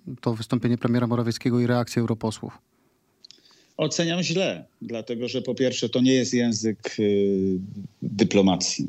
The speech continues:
Speaker 2: to nie jest język, którym, y, komunikują się politycy europejscy. To jest język pełen agresji, półprawd, insynuacji, ataku.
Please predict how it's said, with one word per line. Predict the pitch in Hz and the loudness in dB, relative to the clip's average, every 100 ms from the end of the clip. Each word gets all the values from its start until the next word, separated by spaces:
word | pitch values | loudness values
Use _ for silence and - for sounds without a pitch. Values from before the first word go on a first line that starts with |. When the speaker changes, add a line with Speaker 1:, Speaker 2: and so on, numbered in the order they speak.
| - | 0
Speaker 2:
to | 87 | 2
nie | 98 | 4
jest | 101 98 | 4 4
język, | 101 98 101 | 4 4 2
którym, | 95 - 104 98 98 - _ _ _ _ - | 0 2 4 4 2 -4 _ _ _ _ 0
y, | 98 | 0
komunikują | - 107 104 107 104 113 110 | 4 4 6 6 6 4 4
się | - 98 | 2 2
politycy | 101 98 92 - | 2 2 -2 0
europejscy. | 90 85 - 60 - - - | 2 2 -2 -4 -4 -8 -8
To | - | 0
jest | 127 123 | 2 4
język | 127 127 117 113 - - - | 4 4 2 -2 -4 -16 -2
pełen | 113 107 107 104 101 | 2 4 4 2 2
agresji, | - 104 113 113 - 107 98 95 - _ - | 2 2 4 2 0 0 -2 -4 -14 _ 0
półprawd, | 127 117 113 107 95 - - | 2 2 0 -2 -2 -4 -2
insynuacji, | 113 107 110 107 104 92 - 82 92 - _ _ _ - | 0 2 2 2 2 0 -2 -2 -4 -10 _ _ _ 2
ataku. | 110 - 113 113 - | 2 4 0 0 -8